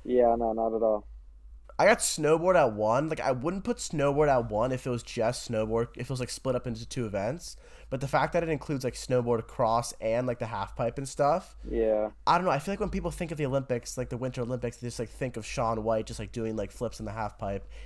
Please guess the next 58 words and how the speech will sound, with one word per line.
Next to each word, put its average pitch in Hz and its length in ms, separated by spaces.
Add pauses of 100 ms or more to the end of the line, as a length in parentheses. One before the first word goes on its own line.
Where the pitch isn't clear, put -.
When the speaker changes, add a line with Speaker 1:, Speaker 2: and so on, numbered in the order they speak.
Speaker 2:
It's, - 160
like, 127 100
the 123 60
most 117 200
Speaker 1:
Right. 104 100
Speaker 2:
legendary 110 560
event. 95 400 (800)
And 151 80
I 147 80
do 160 120
think 170 200
it's 160 100
the 160 60
most 151 160
exciting 143 260
to 127 80
watch, 123 300
too, 151 200
'cause 123 120
it, 123 240
like, 120 80
the 135 60
snowboard 156 520
cross, 185 460
Chris 143 260
hates. 95 340
I 110 60
don't 131 80
know 135 60
why 120 220
he 175 120
hates 123 260
it, 151 140 (240)
but 120 80
I 123 40
think 151 120
the 151 60
snowboard 127 500
cross 131 340
is 117 80
so 120 340
exciting. 120 600 (240)
Like, 117 120
watching 120 320
the 127 40
five 123 300
guys 120 240
go 123 120
down 113 200
the 117 60
track 110 320
on 143 40
the 151 60
snowboard 113 420
and 113 140
race 98 240
each 120 120
other, 113 380